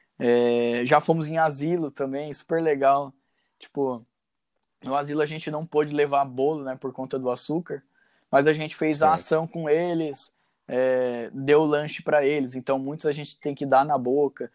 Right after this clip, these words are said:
Speaker 1: conversar, é muito legal isso. Então, a, a ideia do projeto, né, Vamos Adoçar o Mundo,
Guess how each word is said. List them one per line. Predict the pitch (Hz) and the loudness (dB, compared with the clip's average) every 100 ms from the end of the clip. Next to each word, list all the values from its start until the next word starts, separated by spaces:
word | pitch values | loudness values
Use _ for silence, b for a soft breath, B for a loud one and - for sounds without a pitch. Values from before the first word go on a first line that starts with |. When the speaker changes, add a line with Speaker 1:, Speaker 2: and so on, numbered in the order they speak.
| b b | b b
Speaker 1:
conversar, | - 156 156 156 151 - 143 147 | -2 0 2 2 0 2 4 4
é | 147 | 0
muito | 156 170 | -4 -4
legal | 196 175 147 135 | -4 0 0 0
isso. | 120 - | -4 -10
Então, | 147 160 143 135 _ _ _ _ _ _ - | -8 -2 -2 -4 _ _ _ _ _ _ -10
a, | 123 131 127 123 117 110 _ | -4 -4 -4 -4 -6 -10 _
a | - 131 | -8 -6
ideia | 127 139 165 | -2 0 0
do | 139 131 | 0 -4
projeto, | 120 139 131 131 135 131 131 | -4 -4 -4 -2 -2 -2 -6
né, | 131 | -6
Vamos | 131 143 139 | -6 -8 -6
Adoçar | 131 127 - 123 | -6 -6 -4 -4
o | 123 | -4
Mundo, | 143 180 160 | -6 -8 -10